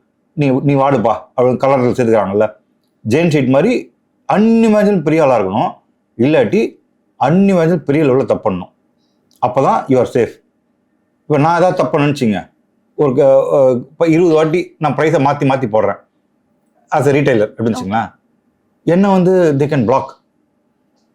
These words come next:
as a retailer. சின்ன ஆளை போட்டு அடிக்கிறது,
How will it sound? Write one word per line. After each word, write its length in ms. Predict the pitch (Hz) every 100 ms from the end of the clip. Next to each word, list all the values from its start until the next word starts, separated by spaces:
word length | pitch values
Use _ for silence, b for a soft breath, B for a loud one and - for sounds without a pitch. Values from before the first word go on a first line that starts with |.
| _ _ _
as 140 | 139
a 100 | 131
retailer. 360 | 147 135 104 - _ _ _ _ _ _ _
சின்ன 260 | - 208 214
ஆளை 140 | 185
போட்டு 180 | 156 165
அடிக்கிறது, 380 | 151 156 127